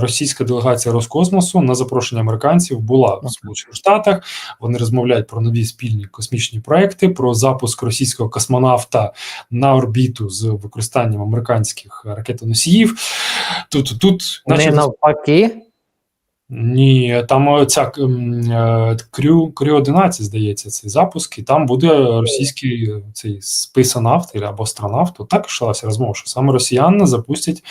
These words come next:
Speaker 1: м, е, під-, росіянин поїде
Speaker 2: Я,
Speaker 1: на
Speaker 2: я чому,
Speaker 1: американський
Speaker 2: я чому перепитую, друже, бо, е,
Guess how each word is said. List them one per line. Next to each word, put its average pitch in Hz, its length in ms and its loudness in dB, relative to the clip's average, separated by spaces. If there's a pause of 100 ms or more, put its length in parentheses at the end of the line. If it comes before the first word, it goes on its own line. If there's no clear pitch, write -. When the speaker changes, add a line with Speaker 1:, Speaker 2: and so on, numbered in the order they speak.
(500)
Speaker 1:
м, 123 180 -4
е, 117 340 0 (160)
під-, 131 160 -4
росіянин 151 760 4
поїде 143 300 6
Speaker 2:
Я, 135 80 6
Speaker 1:
на 131 100 4
Speaker 2:
я 139 60 6
чому, 151 60 6
Speaker 1:
американський 139 380 2
Speaker 2:
я 160 60 0
чому 160 180 0
перепитую, 160 540 2
друже, 139 240 2
бо, 135 400 4
е, 120 320 0